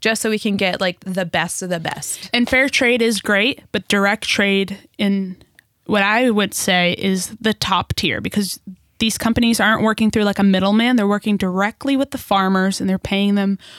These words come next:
Speaker 2: more than, like, let's say that country's, like, minimum wage or what they would usually pay.
Speaker 1: Mm-hmm.
Speaker 2: Uh, and i-, in exchange for, you know, a relationship with these farmers. And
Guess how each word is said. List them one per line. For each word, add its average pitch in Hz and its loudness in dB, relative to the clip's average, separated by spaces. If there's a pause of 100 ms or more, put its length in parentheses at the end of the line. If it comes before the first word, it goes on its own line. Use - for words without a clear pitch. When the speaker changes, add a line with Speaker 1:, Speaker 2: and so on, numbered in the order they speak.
(180)
Speaker 2:
more 208 2
than, 202 0
like, 190 -4
let's 202 -2
say 190 0
that 180 -2
country's, 196 -4
like, - -8 (400)
minimum 208 4
wage 202 2
or 190 2
what 190 0
they 196 0
would 185 0
usually 196 2
pay. - -8 (180)
Speaker 1:
Mm-hmm. 185 -8
Speaker 2:
Uh, 185 0 (220)
and 202 -2 (200)
i-, 269 0
in 311 2
exchange 233 2
for, 185 0 (240)
you 202 0
know, 185 0 (920)
a 220 0
relationship 233 0
with 190 -4
these 190 -2
farmers. 185 0
And 185 0